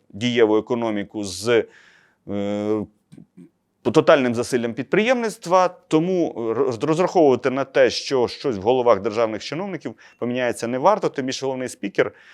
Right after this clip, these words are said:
е, влади Арестович, теж таке цікаве інтерв'ю, не знаю, коли він про це говорив, але він, щось в нього було таке хвилина від-, відкривання. Він сказав, що такі дивні речі, що, виявляється, бідна нещасна влада, що в них є такий український народ,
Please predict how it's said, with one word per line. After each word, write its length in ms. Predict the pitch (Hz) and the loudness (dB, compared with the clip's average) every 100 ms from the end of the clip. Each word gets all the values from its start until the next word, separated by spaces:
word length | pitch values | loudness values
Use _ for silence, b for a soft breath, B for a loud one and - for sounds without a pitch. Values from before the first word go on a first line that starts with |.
| B _ | B _
е, 80 | 110 | 0
влади 420 | 110 117 92 95 | 6 8 8 6
Арестович, 800 | 98 110 - 202 185 131 - - - - | 2 0 0 2 2 0 -4 -12 -8 -6
теж 120 | 123 | -6
таке 220 | 117 120 | -6 -8
цікаве 340 | - 127 110 | 0 2 2
інтерв'ю, 380 | 110 104 143 185 | 0 -4 -6 -6
не 80 | 131 | -6
знаю, 220 | 117 107 | -4 -6
коли 140 | 117 110 | -4 -6
він 80 | 101 | -6
про 100 | 107 | -6
це 140 | 127 | -4
говорив, 340 | 127 190 214 | -2 0 0
але 120 | 127 135 | 0 -2
він, 160 | 123 B B B | -4 B B B
щось 220 | - 120 | -4 -2
в 40 | 117 | -4
нього 200 | 120 104 | -6 -4
було 200 | 113 104 | -2 -4
таке 380 | 95 107 101 - _ | -2 -2 -2 -6 _
хвилина 380 | - 131 131 113 | -2 2 2 2
від-, 180 | 107 - | -2 -8
відкривання. 720 | 113 - 123 143 185 180 160 - b b b | -14 -6 2 4 4 0 -8 -12 b b b
Він 320 | 117 151 147 131 _ _ _ _ _ _ - - | 4 4 4 -4 _ _ _ _ _ _ -20 -16
сказав, 400 | - - 123 175 | -2 4 6 6
що 600 | - 147 131 127 120 113 - _ _ _ - - - | 4 0 2 2 2 0 -4 _ _ _ -20 -16 -12
такі 180 | 117 117 | -4 2
дивні 300 | 139 127 131 | 2 4 6
речі, 300 | 98 78 - | 6 4 -8
що, 140 | - | -10
виявляється, 380 | 104 127 120 117 | -4 -2 -2 -6
бідна 280 | 104 143 123 | -8 -8 -8
нещасна 440 | 110 127 - 113 | -4 -2 -2 -2
влада, 300 | 113 143 113 | 0 0 -2
що 160 | - 90 | -6 -10
в 40 | |
них 220 | 110 - | -10 -10
є 80 | 107 | -10
такий 300 | 104 90 101 | -10 -10 -8
український 520 | 90 92 95 90 92 | -8 -8 -8 -10 -8
народ, 320 | 98 95 - | -4 -4 -6